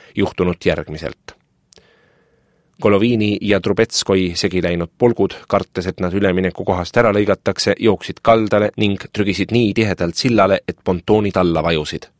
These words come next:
Lääne tuulest paisutatud Narva jõe kollased vood hakkasid üle tugipuude paiskuma. Seal vahuses vees lumeliniku taga ujusid Šeremetjevi ratsaväe hobuste ja meeste laibad.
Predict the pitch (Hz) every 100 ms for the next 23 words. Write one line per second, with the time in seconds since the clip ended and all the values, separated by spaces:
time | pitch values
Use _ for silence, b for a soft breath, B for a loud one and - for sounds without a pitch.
0 | b b b b 104 104 95 104 98 90
1 | - 101 95 87 95 - 92 104 101 92
2 | 101 104 92 104 95 92 87 110 104 95
3 | 101 - 90 90 95 92 107 92 90 85
4 | 87 87 85 - 85 80 b b b b
5 | - 104 92 101 98 92 95 104 107 101
6 | - - 110 101 92 101 92 - 98 98
7 | 92 B B B 123 101 98 - - 95
8 | 101 98 - 92 95 95 - 92 90 95
9 | 101 90 - 92 87 90 - 87 85 80
10 | 71